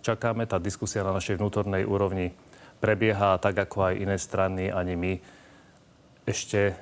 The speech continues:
necítime nutnosť nášho kandidáta ohlásiť teraz.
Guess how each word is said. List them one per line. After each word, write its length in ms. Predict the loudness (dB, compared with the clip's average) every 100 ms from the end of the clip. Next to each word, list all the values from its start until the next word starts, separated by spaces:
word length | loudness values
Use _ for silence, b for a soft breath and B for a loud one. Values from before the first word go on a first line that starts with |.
| -2
necítime 480 | 0 0 -2 0 2
nutnosť 720 | 2 2 0 -2 -8 -12 -2
nášho 240 | -2 0
kandidáta 480 | -2 -2 0 0 0
ohlásiť 360 | 0 -2 -4 -4
teraz. 320 | -4 -4 -6